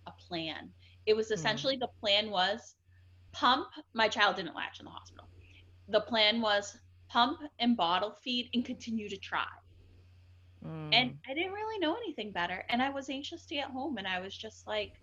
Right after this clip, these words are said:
Speaker 1: I had spent the whole day crying 'cause he wasn't latching. And I was just like, "Okay, that's the plan." So I went home and I went with that plan and I continued to try, but I knew it wasn't normal.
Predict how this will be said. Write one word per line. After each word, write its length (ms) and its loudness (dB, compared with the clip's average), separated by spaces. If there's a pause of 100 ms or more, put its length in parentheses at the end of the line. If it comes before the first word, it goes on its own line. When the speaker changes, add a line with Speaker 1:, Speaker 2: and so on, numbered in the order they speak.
(280)
Speaker 1:
I 60 2
had 140 2
spent 220 2
the 80 -2
whole 160 0
day 140 2
crying 500 -2
'cause 140 -8
he 80 -6
wasn't 280 0
latching. 460 -4
And 80 -8
I 120 -2
was 120 -6
just 240 -16
like, 140 -4
"Okay, 320 -4
that's 240 -2
the 100 -20
plan." 380 -4 (300)
So 420 4
I 420 4
went 200 2
home 300 -4
and 80 0
I 80 0
went 160 -4
with 120 -12
that 240 0
plan 240 -8
and 80 -2
I 80 0
continued 460 -10
to 100 -16
try, 360 -6 (300)
but 100 6
I 80 8
knew 220 4
it 60 0
wasn't 280 -2
normal. 380 -12